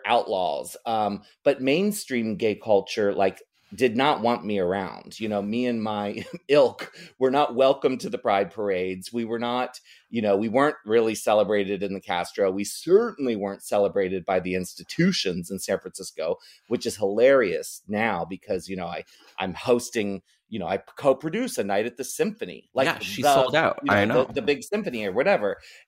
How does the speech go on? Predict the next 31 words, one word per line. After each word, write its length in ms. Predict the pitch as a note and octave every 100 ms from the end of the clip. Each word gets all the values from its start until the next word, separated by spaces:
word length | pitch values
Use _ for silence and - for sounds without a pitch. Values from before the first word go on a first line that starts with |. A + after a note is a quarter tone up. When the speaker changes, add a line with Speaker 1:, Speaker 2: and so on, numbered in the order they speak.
| D#3
Speaker 1:
And 120 | D3+
I'm 220 | E3 C#4+
just 240 | G#3+ -
kinda, 240 | - B2+ A2+
like, 280 | A2 G2+ - _ _ -
laughing 520 | A2 E3+ E4+ - C3
to 60 | A2+
myself 340 | A2 G#2+ A#2 -
'cause 80 | A#2
I'm 100 | A#2
like, 180 | A2 -
"These 240 | D#4 D4+
are 60 | C#3
the 120 | A#2
same 280 | - C3 B2
people 260 | C3+ A#2
who 140 | A#2 A2
were 240 | G#2+ G#2 - _
nauseated 1200 | G#2+ G#2 A2 A#2+ B2 C#3 G3 F3+ C3+ G2 F2+ E2 -
by 220 | D2 D2+
me." 320 | D#2+ A#1+ - _ _ _
Speaker 2:
Oh, 140 | C3+ C3
yeah. 160 | G#2+
Speaker 1:
So 180 | G2+ -
Speaker 2:
And 100 | G2
that's, 180 | F2+ -
Speaker 1:
you 80 | D3 -
Speaker 2:
that's 160 | A#3
horror, 500 | - - D3+ E3+ B2
though, 220 | F#2+ F#2
right? 360 | F2+ F#2+ D3 -